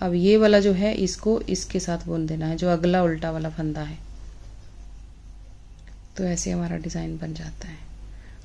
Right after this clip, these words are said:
उसके बाद धागा ऐसे अपनी तरफ को करके दो फंदे उल्टे बना लिए यहाँ पे।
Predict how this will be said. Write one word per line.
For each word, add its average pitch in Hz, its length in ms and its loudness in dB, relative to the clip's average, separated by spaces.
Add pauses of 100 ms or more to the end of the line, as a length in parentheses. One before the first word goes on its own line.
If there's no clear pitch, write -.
(120)
उसके 202 240 -2
बाद 190 300 2
धागा 180 500 0 (1120)
ऐसे 180 300 0
अपनी 185 260 0
तरफ 190 200 0
को 208 120 0
करके 202 420 2
दो 190 200 4
फंदे 208 540 0 (200)
उल्टे 175 280 0
बना 165 220 -2
लिए 151 200 -6
यहाँ - 240 -8 (100)
पे। - 60 -10